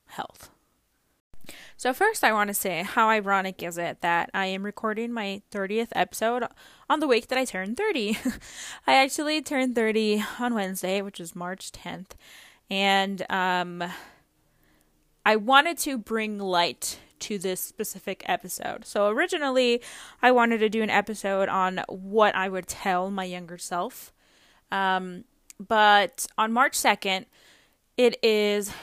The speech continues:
World Teen Mental Wellness Day. And I wrote a post about how I struggled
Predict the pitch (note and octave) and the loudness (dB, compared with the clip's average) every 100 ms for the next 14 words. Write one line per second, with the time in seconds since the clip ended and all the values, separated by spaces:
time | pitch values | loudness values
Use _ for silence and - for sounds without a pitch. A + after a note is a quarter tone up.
0 | - - G#3 G#3+ A3+ A#3+ C4 C4 - - | -18 -18 -6 0 4 4 2 -2 -12 -18
1 | - - A#3 A3 G3+ F#3+ F#3+ - _ _ | -18 -8 -6 -4 -6 -8 -12 -16 _ _
2 | A3 G3+ - G#3+ G3 F3 E3 F3+ - - | -2 -2 -2 0 2 0 -2 -10 -8 -8
3 | - G3 _ _ - - - _ _ A#3 | -8 -10 _ _ -20 -20 -20 _ _ 0
4 | A#3+ A#3+ B3+ D#4+ - - A#3 G3 - - | 2 2 2 0 -2 4 6 6 0 -6
5 | G3 F#3+ - G#3+ G3 - F#3 G3 - G#3+ | -2 -2 -2 0 0 2 -2 -2 -4 -4
6 | G3 G3 F3+ F3+ | -2 -4 -4 -8